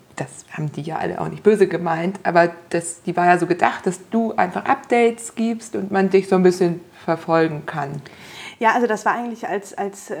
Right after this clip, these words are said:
Speaker 2: One-Way-Communication
Speaker 1: Ja,
Speaker 2: irgendwie
Speaker 1: genau
Speaker 2: gedacht,
Speaker 1: so
Speaker 2: dass,
Speaker 1: hatte ich das
Speaker 2: dass ich
Speaker 1: auch
Speaker 2: irgendwie so ein
Speaker 1: verstanden.
Speaker 2: bisschen, bisschen Infos in die Welt rauspuste und was die anderen da damit machen, also ich meine,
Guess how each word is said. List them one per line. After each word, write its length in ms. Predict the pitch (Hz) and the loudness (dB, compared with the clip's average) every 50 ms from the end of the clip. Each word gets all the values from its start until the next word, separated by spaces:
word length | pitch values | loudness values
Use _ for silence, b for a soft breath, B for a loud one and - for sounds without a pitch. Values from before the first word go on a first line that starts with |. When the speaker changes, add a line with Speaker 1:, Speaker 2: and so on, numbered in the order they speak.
| 175 190 190 185 180 | -6 -4 -4 -4 -2
Speaker 2:
One-Way-Communication 1400 | 196 196 226 233 214 196 185 185 185 185 190 185 - - 196 196 196 190 185 185 185 - 202 185 196 - 208 | -2 -2 0 0 0 0 0 0 0 -2 -2 -6 -8 -8 -6 -4 -2 -2 -2 -2 -2 -2 -2 -2 -2 0 2
Speaker 1:
Ja, 120 | 208 214 | 2 2
Speaker 2:
irgendwie 240 | 202 196 180 202 190 | 2 2 2 0 2
Speaker 1:
genau 300 | 185 220 208 185 180 190 | 4 4 4 6 4 6
Speaker 2:
gedacht, 120 | 202 202 208 | 6 6 6
Speaker 1:
so 80 | 208 214 | 6 4
Speaker 2:
dass, 60 | 220 | 4
Speaker 1:
hatte 140 | 202 196 196 | 2 0 0
ich 60 | - | 2
das 140 | - - - | 0 0 2
Speaker 2:
dass 80 | - - | 4 2
ich 40 | |
Speaker 1:
auch 80 | - - | 2 4
Speaker 2:
irgendwie 240 | 226 254 262 254 247 | 4 2 2 4 4
so 60 | 247 | 4
ein 180 | 214 208 269 220 | 4 4 4 4
Speaker 1:
verstanden. 360 | - 349 339 294 254 247 - - | 4 4 4 4 2 2 2 2
Speaker 2:
bisschen, 240 | 415 403 - 466 | 2 4 4 2
bisschen 360 | - - - 170 - - 277 349 | 2 0 -4 -4 -2 -2 0 0
Infos 280 | 359 - 349 311 381 | 0 0 0 2 2
in 120 | 415 262 262 | 2 2 2
die 120 | 269 - | 2 2
Welt 220 | 233 254 302 285 | 2 0 0 2
rauspuste 800 | 269 262 285 277 - - - 285 294 320 320 - 311 294 285 262 | 4 2 2 2 0 -6 -2 0 0 0 0 -2 -2 -2 0 0
und 320 | - - 240 226 233 233 B B B B B B B | 0 0 0 0 -2 -4 B B B B B B B
was 200 | B 202 226 220 - | B -2 -2 0 2
die 60 | - | 2
anderen 180 | 247 269 285 269 | 4 4 4 4
da 100 | 226 233 | 4 4
damit 280 | 233 226 226 233 196 226 | 4 2 2 2 2 0
machen, 420 | 254 240 - 285 254 247 233 - - 185 208 247 - - 202 - - - - - - | 0 2 0 -2 -2 -2 -2 0 2 2 2 2 0 0 -4 -4 -4 -8 -14 -10 -4
also 240 | - - 220 202 226 | 0 0 0 0 0
ich 180 | - 214 - | -2 -2 -2
meine, 200 | - 233 226 220 | -2 -2 -2 -2